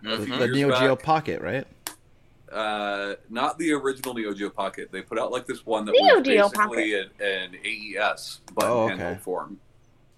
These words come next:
Speaker 3: Interesting.
Speaker 1: Uh, so you were playing A E S games on the go, and it had, like, a really nice little clicky stick, you know, but, like, not a lot of people bought that thing.
Speaker 3: Remember Nokia's handheld that was also a phone?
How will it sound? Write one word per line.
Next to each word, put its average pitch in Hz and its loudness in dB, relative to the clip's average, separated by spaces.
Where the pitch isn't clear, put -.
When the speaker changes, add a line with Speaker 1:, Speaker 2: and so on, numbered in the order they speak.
Speaker 3:
Interesting. 90 -4
Speaker 1:
Uh, 76 -2
so - -6
you 104 2
were 107 0
playing 123 2
A 110 2
E 113 0
S 98 -2
games 90 -4
on 92 -4
the 85 -10
go, 82 -4
and 98 -4
it 98 -2
had, 110 0
like, 113 -4
a - -8
really 120 2
nice 107 -2
little 104 -4
clicky 110 -6
stick, - -6
you 104 -2
know, 92 -2
but, - -2
like, 98 -2
not 107 0
a 104 -4
lot 95 -2
of - -12
people 90 -10
bought 85 -4
that 80 -6
thing. 85 -8
Speaker 3:
Remember 113 -2
Nokia's 113 -2
handheld 120 -2
that 107 -2
was 92 -6
also 98 -2
a 90 -8
phone? 101 -6